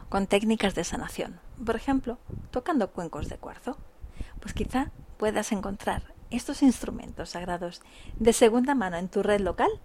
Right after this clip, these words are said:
y comenzar a aprender a tocarlos y a ofrecer conciertos sanadores de forma online. Yo te ofrezco que aproveches para hacer la meditación de búsqueda de tu propósito de vida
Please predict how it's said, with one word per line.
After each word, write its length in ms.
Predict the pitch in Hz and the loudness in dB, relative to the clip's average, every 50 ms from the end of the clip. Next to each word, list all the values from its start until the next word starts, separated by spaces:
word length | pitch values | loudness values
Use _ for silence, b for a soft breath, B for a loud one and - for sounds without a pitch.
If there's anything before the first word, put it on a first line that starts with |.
| B B B B B | B B B B B
y 120 | 233 226 | 0 4
comenzar 520 | - 240 208 196 190 196 - - 226 233 226 | 6 4 4 4 0 -2 0 0 2 4 4
a 120 | 208 190 | 4 4
aprender 380 | 185 - 185 180 180 185 185 190 | 4 2 0 0 2 0 -2 -2
a 40 | 190 | -2
tocarlos 540 | 208 208 - 202 - 180 196 214 - - - - | -2 0 0 0 0 -2 -6 -8 -10 -12 -10 0
y 80 | 214 | 4
a 60 | 226 233 | 4 4
ofrecer 380 | 226 240 240 - - 208 - | 4 2 0 0 0 -2 0
conciertos 540 | - 220 208 202 - 196 180 - - 196 - | 0 -2 -2 0 0 0 0 0 -2 -4 -2
sanadores 640 | - 208 208 214 196 175 160 170 170 185 - - - - | -2 0 0 0 0 -2 -2 -4 -4 -6 -6 -6 2 2
de 100 | 262 262 | 2 6
forma 300 | - 262 226 185 156 156 | 6 4 6 6 2 0
online. 320 | 151 139 135 180 214 269 - - - - - - - - - - - _ _ _ - _ _ _ _ - _ - - _ - _ _ _ - - | 0 -2 -4 -4 -4 -6 -8 -14 -18 -20 -20 -20 -20 -20 -20 -20 -20 _ _ _ -20 _ _ _ _ -20 _ -20 -20 _ -20 _ _ _ -10 -4
Yo 120 | 220 226 240 | -4 0 4
te 80 | 277 | 4
ofrezco 380 | 262 254 - 254 233 - 262 233 | 4 6 6 4 4 4 2 2
que 80 | - 208 | 2 0
aproveches 500 | - - 185 180 190 196 - 220 202 - | 2 2 2 2 2 0 -2 -6 -8 -4
para 200 | - 190 170 175 | -4 -4 -4 0
hacer 240 | - - 208 185 | 2 2 2 2
la 120 | 185 180 175 | 0 -2 -4
meditación 680 | 175 180 175 180 175 - - 170 - - - 220 214 190 | -4 -6 -6 -8 -8 -6 -8 -8 -8 -4 -2 -2 0 0
de 80 | 185 | -2
búsqueda 420 | 185 214 220 214 - - - 190 165 | -2 -2 -6 -6 -6 -4 -2 -2 -2
de 60 | 160 | 0
tu 120 | - 175 | -2 -6
propósito 580 | - - 170 170 - 180 180 - 180 - - 160 | -4 -2 -4 -2 -2 -4 -4 -4 -8 -8 -8 -6
de 100 | 165 156 | -6 -4
vida 240 | 151 190 220 240 349 | -2 -2 -2 -2 -2